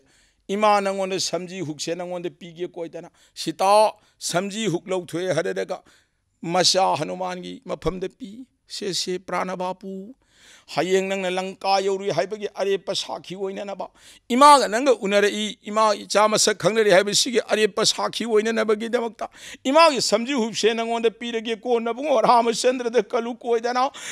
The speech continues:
ꯎꯝ, ꯁꯤꯇꯥ ꯁꯝꯖꯤ ꯍꯨꯛ ꯂꯧꯊꯣꯛꯂꯦ, ꯃꯆꯥ ꯍꯅꯨꯃꯥꯟꯗ ꯁꯤꯟꯅꯔꯦ꯫ ꯄ꯭ꯔꯤꯌꯦ ꯚꯒꯕꯇꯤ ꯗꯨꯔꯒꯦ, ꯍꯅꯨꯃꯥꯟꯅ ꯁꯝꯖꯤ ꯍꯨꯛ ꯑꯗꯨ ꯂꯧꯖꯔꯦ ꯍꯥꯏꯔꯒ, ꯏꯔꯦꯟ, ꯃꯁꯤꯗꯒꯤ ꯏꯔꯦꯟ,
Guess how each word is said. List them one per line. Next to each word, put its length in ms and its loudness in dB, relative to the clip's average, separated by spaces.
ꯎꯝ, 320 0
ꯁꯤꯇꯥ 480 6
ꯁꯝꯖꯤ 320 4
ꯍꯨꯛ 160 4
ꯂꯧꯊꯣꯛꯂꯦ, 480 8
ꯃꯆꯥ 280 12
ꯍꯅꯨꯃꯥꯟꯗ 540 8
ꯁꯤꯟꯅꯔꯦ꯫ 640 6
ꯄ꯭ꯔꯤꯌꯦ 300 -2
ꯚꯒꯕꯇꯤ 440 -4
ꯗꯨꯔꯒꯦ, 500 -20
ꯍꯅꯨꯃꯥꯟꯅ 680 12
ꯁꯝꯖꯤ 320 8
ꯍꯨꯛ 260 6
ꯑꯗꯨ 160 -2
ꯂꯧꯖꯔꯦ 420 4
ꯍꯥꯏꯔꯒ, 500 4
ꯏꯔꯦꯟ, 420 10
ꯃꯁꯤꯗꯒꯤ 640 0
ꯏꯔꯦꯟ, 200 -6